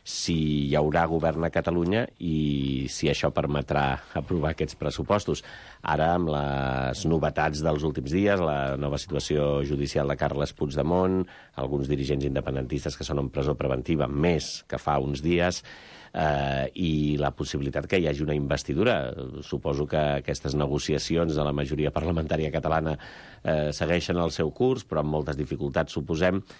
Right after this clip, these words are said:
Si hi hagués govern abans del vint-i-dos de maig, que és la data límit, creuen vostès que,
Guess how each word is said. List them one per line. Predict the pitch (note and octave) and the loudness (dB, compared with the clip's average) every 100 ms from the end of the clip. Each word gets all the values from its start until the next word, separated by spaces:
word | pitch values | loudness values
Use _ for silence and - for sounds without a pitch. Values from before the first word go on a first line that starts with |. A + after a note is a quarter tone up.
| - | -20
Si | - F2 | -8 0
hi | E2 | 2
hagués | E2+ F#2 | 2 2
govern | F2+ F#2+ F2+ F2 | 2 2 2 2
abans | F2+ F2 | 2 2
del | E2+ | 0
vint-i-dos | E2 D#2+ E2 F#2 | 0 0 0 2
de | E2 | 2
maig, | F2 F#2 - | 2 0 -2
que | |
és | F2 | -2
la | F2+ | 0
data | F2+ D#2+ F2 | 0 0 0
límit, | F#2+ A2 | 2 0
creuen | - F2+ F2+ F2 | 0 2 2 2
vostès | F2 - G2 | 0 0 -2
que, | - F2+ E2 D#2 | 0 0 0 -2